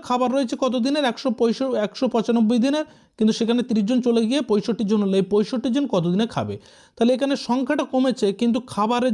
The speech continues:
যে দিন, দিনটা অনেকটা বেশি লাগবে। তাহলে কমলো কিন্তু দিন বাড়লো, অর্থাৎ ব্যস্ত অনুপাত। সেক্ষেত্রে কী করবো? একশো পঁচানব্বই গুণ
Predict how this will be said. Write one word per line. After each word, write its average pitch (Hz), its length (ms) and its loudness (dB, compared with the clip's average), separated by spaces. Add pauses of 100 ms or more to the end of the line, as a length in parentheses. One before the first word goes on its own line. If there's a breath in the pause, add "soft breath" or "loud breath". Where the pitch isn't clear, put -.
যে 247 60 0 (140)
দিন, 214 120 4 (140)
দিনটা 247 300 2
অনেকটা 254 300 -2
বেশি 262 260 0
লাগবে। 226 240 0 (560 soft breath)
তাহলে 247 160 2 (140)
কমলো 262 400 2 (240)
কিন্তু 240 180 0 (100)
দিন 240 200 4
বাড়লো, 247 240 2
অর্থাৎ 233 260 -2
ব্যস্ত 214 240 0
অনুপাত। 226 340 0
সেক্ষেত্রে 214 360 -2
কী 220 120 -2
করবো? 220 140 2 (100)
একশো 214 180 -4 (140)
পঁচানব্বই 202 680 0 (580 loud breath)
গুণ 196 300 2